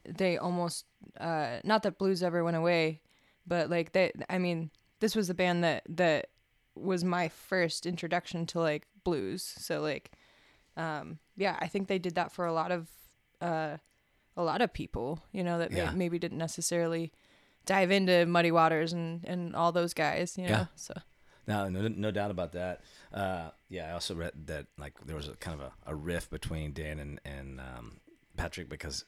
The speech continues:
Speaker 2: uh, of Patrick's wife.
Speaker 1: Oh.
Speaker 2: And they got divorced, and then, um,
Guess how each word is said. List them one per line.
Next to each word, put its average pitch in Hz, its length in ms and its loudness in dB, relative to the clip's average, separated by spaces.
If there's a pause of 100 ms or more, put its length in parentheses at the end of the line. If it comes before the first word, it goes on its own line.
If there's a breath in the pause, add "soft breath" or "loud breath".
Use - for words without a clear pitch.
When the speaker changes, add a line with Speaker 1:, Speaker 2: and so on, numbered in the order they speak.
Speaker 2:
uh, - 20 -6 (220)
of 67 120 -10
Patrick's 76 380 -6
wife. 65 460 -12 (600 soft breath)
Speaker 1:
Oh. 202 220 4 (340)
Speaker 2:
And 80 100 -8
they 80 100 -4
got 76 140 -8
divorced, 76 500 -8
and 69 100 -12
then, 67 160 -14 (600 soft breath)
um, 67 400 -8